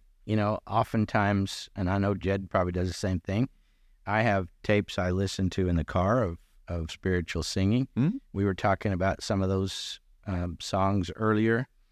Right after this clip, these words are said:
Speaker 1: Uh, Christ, the cornerstone, you know,
Speaker 2: Oh, yeah.
Speaker 1: Christ alone,
Speaker 2: Christ alone,
Speaker 1: cornerstone.
Speaker 2: cornerstone. Yeah.
Speaker 1: You know, that'll come on, I'll sing along with it.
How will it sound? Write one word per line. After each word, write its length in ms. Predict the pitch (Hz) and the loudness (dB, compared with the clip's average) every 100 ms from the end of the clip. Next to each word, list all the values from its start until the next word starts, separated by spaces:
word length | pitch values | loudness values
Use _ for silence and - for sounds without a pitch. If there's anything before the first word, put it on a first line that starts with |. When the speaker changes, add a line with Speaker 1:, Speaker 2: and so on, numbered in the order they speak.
| _ _ - - | _ _ -20 -6
Speaker 1:
Uh, 400 | 98 90 87 82 80 - _ _ _ _ _ _ - _ - | -2 0 2 0 -4 -16 _ _ _ _ _ _ -20 _ -6
Christ, 540 | 107 113 - - - - _ _ _ - _ _ _ - - - - - | -2 0 -2 -10 -16 -20 _ _ _ -20 _ _ _ -20 -20 -20 -16 -10
the 80 | |
cornerstone, 720 | 82 135 131 - 120 117 120 117 | -2 2 2 2 0 2 2 2
you 60 | |
know, 60 | 117 | 2
Speaker 2:
Oh, 40 | |
yeah. 80 | 117 | 2
Speaker 1:
Christ 260 | 120 123 117 | 0 0 0
alone, 80 | |
Speaker 2:
Christ 240 | 113 117 120 | 2 2 2
alone, 300 | 117 123 123 | 0 2 0
Speaker 1:
cornerstone. 380 | 123 120 123 123 | -2 -4 -2 0
Speaker 2:
cornerstone. 200 | 123 117 | 0 0
Yeah. 200 | 113 139 - - | 0 -2 -6 -6
Speaker 1:
You 80 | 107 | -2
know, 120 | 104 | 0
that'll 260 | 107 110 | 2 2
come 260 | 98 110 107 | 0 0 2
on, 220 | 110 113 | 4 2
I'll 140 | 104 104 | 2 -2
sing 300 | - 107 107 | -2 0 2
along 440 | 101 107 110 110 | 2 2 2 2
with 180 | 110 110 | 2 2
it. 200 | 113 | 0